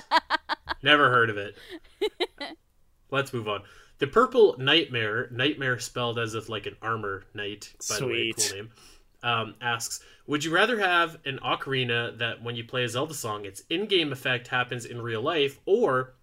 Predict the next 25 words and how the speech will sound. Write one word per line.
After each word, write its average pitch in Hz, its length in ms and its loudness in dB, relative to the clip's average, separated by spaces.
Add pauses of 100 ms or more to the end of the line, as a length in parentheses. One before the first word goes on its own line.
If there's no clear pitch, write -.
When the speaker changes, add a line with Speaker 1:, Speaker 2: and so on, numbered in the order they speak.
Speaker 2:
have 139 300 2
the 131 60 -4
mask 147 500 -2
collection 113 600 -6
from 110 560 -6
Majora's 113 420 -4
Mask?" 107 440 -8
That's, - 260 -8
uh, 127 380 -2 (480)
that's 208 120 -2
pretty 285 200 0
cool. 143 260 -2
So - 140 -6
let's 196 160 -4
think 196 180 -4
about 123 160 -6
this 104 140 -8
for 101 100 -12
a 95 60 -8
second. 95 340 -12 (1200)
If 170 200 -6
you 226 140 -4
have 226 180 -2
the 185 100 -8
ocarina 127 560 -6